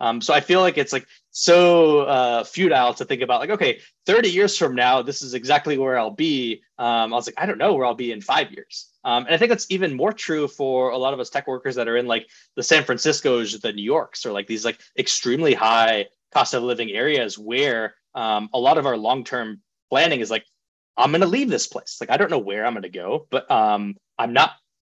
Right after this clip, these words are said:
planning on staying here forever." So me in San Francisco, been here nine years, um, the entire time working in, in tech, like, my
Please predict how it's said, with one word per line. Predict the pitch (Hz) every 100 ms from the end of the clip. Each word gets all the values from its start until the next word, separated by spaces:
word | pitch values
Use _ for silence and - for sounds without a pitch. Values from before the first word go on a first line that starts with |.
| _ _ -
planning | 135 135 127
on | 113
staying | 101 139 127 104
here | 101 101
forever." | - - - 71 - _
So | - 104
me | 123 143 131
in | 113 110
San | - 117
Francisco, | 101 196 190 147 123 - _ _
been | 139
here | 123 117
nine | 110 104
years, | 110 175 156 120 - - -
um, | 120 110 101
the | 104
entire | 107 120 113
time | 107 113 107
working | 104 107 98
in, | 98
in | 110
tech, | 101 - -
like, | 120 - - -
my | 123 143 143 135